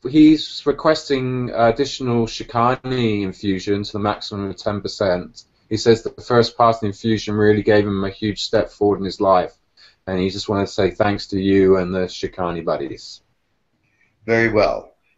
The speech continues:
Speaker 2: It will be, we will see if it is approved. I cannot approve it on the spot, but I can see Yakaro Ua Shanti Dani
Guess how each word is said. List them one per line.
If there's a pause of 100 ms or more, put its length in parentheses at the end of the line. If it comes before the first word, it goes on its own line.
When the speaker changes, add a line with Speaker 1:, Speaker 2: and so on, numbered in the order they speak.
(280)
Speaker 2:
It
will
be, (580)
we
will
see
if
it
is
approved.
I
cannot
approve
it
on
the
spot, (640)
but
I
can
see (100)
Yakaro
Ua
Shanti
Dani